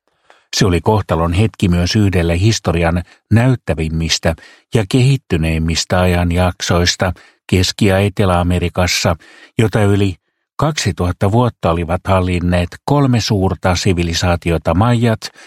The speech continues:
asteekit ja inkat. Kolme imperiumia kukoistivat eri aikakausina, ja niitä erottivat toisistaan perun korkeat vuoret, Meksikon kuivat tasangot ja Guatemalan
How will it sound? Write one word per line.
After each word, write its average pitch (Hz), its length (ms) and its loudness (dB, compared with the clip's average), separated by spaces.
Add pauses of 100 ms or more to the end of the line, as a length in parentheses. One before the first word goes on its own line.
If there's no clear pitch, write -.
(160)
asteekit 85 840 -2
ja 80 140 0
inkat. 78 540 -4 (1200)
Kolme 147 340 2
imperiumia 85 760 0 (340)
kukoistivat 139 720 0
eri 131 200 2
aikakausina, 98 920 -4 (640)
ja 110 80 4
niitä 104 280 2
erottivat 90 680 0 (220)
toisistaan 85 800 -2
perun 85 420 0
korkeat 82 580 0 (140)
vuoret, 85 800 -2 (420)
Meksikon 82 600 -2
kuivat 87 340 -2 (180)
tasangot 87 520 -2
ja 87 120 0
Guatemalan 87 720 0